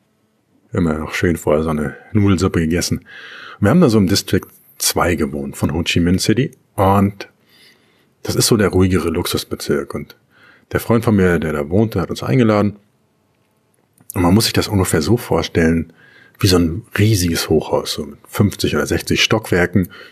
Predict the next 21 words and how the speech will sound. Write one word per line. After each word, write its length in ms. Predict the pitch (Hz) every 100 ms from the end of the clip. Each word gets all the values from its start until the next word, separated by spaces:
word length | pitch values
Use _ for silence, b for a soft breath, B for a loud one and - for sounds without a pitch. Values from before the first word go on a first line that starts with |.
| B B B B _
Und 80 | 92
davon 220 | 95 113
gab's 180 | 98 -
dann 120 | 85
halt 120 | 82
so 80 | -
ganz 220 | 80 82
viele. 320 | - 98 71
Gegenüber 420 | - 80 78 95 87
von 200 | 92 85
uns 140 | -
war 140 | 85
so 300 | 80 80 76 B B B B
der 100 | -
Landmark 640 | - 107 101 95 92 - -
einundachtzig 500 | 85 85 - - -
zu 80 | 78
sehen 220 | 80 87
und 80 | 80
das 160 | -
ist 180 | 90 -